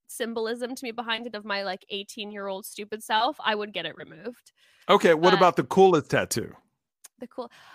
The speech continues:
Speaker 1: um, I think my favorite one is, it's, I mean, it's on my neck right
Speaker 2: Oh, I'll
Speaker 1: here.
Speaker 2: do a what? Oh, yeah, okay.
Speaker 1: Um, and it says, that, that's my favorite one. It says, "Burn bright, baby." Um, and I got it for my daughter. My daughter's name is Ember.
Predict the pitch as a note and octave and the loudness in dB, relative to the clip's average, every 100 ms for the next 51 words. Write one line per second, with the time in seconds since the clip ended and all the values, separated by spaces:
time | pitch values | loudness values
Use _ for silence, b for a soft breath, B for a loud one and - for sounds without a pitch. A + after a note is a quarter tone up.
0 | - C#4 D4+ D#4+ - F#4+ A4 - D5+ - | -2 4 6 4 2 0 0 -4 -4 -6
1 | _ _ _ _ D#4 E4 F4+ - A3+ B3 | _ _ _ _ -4 -4 -4 -4 -2 -2
2 | D4+ C#4 D#4 D#4 D#4+ D#4+ C#4+ - A#3 A#3 | -2 -4 -2 -2 -2 -4 -8 -6 -2 0
3 | A#3 A#3 - - B3 - A#3 B3 A3 C4 | -2 -6 -14 -14 -14 -10 -8 -6 -6 -6
4 | C4 A3 G#3 G3 G3 G#3+ _ _ _ _ | -4 -6 -6 -8 -10 -12 _ _ _ _
5 | _ _ - D#3 E3+ D#3+ E3 E3+ D#3 B2+ | _ _ 0 6 6 6 6 6 6 6
6 | A2+ - _ _ _ _ _ _ _ - | 4 2 _ _ _ _ _ _ _ 4
7 | E3+ F3+ E3+ G#2+ C#3+ D#3 A#2+ D#3+ - B3+ | 6 8 8 6 4 4 2 0 -2 2
8 | B3+ B3 A#3+ B3+ A#3+ - C4 B3 B3 A#3+ | 2 0 -2 -4 -4 -6 -4 -2 -2 -4
9 | - C#4+ - D4 D4 C4+ B3 A3+ G3+ A3 | -2 -2 0 -4 -4 -6 -6 -6 -6 -4
10 | G#3+ - A#3+ G#3+ A3 G#3+ G#3+ A3 F#3+ F#3+ | -6 -6 -6 -4 -4 -4 -4 -6 -6 -6
11 | G#3+ A3 G#3+ A3+ A#3 B3 _ _ A3 G#3+ | -4 -4 -2 -4 -8 -10 _ _ -6 -4
12 | G3 G3 G#3 G3+ G3+ - - _ A3 A3 | -4 -6 -8 -8 -10 -16 -20 _ -8 -4
13 | G#3 - G#3+ G3 F#3+ F#3 F3 F#3 G3 F#3+ | -4 -4 -10 -8 -6 -6 -6 -6 -8 -10
14 | F#3+ F#3 F#3 G3 F#3+ F3 F3+ - F3 F3+ | -8 -8 -10 -12 -12 -12 -14 -8 -8 -8
15 | F3 D#3+ G3+ | -12 -12 -14